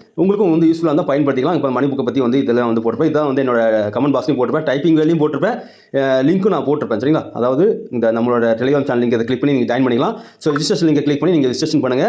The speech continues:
அதுக்கப்புறம் லாகின் லிங்கை கிளிக் பண்ணி லாகின் பண்ணுங்க. சில பேர் வந்து டேரக்டா இதுக்குள்ள போயிட்டு இது பண்றீங்க, வர மாட்டேங்குது, லாகின் ஆக மாட்டேங்குதுன்னு சொல்றீங்க. அதாவது இதுல ரிஜிஸ்ட்ரேஷன் வந்து கொஞ்சம் வித்தியாசமா இருக்கும். நீங்க வந்து மொபைல் நம்பர் போடணும், ஓ டி பி வரும், ஓ டி பி வந்து போட்டு வெரிஃபைன்னு சொல்லி கிளிக் பண்ணணும்.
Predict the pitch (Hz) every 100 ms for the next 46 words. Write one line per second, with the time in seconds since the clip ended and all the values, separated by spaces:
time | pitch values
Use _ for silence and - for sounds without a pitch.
0 | 233 - - 135 165 196 147 151 160 147
1 | 127 120 190 131 135 117 107 104 147 160
2 | 175 170 139 156 160 151 170 156 143 202
3 | 220 - - 165 156 135 110 104 117 151
4 | 139 135 135 139 131 127 127 120 113 104
5 | - - - 135 185 220 226 160 170 -
6 | 156 151 208 196 170 170 147 131 156 156
7 | 135 107 101 135 135 139 131 156 139 135
8 | 131 147 151 165 156 139 127 160 151 160
9 | 143 147 143 147 147 220 180 208 208 185
10 | 165 165 165 151 110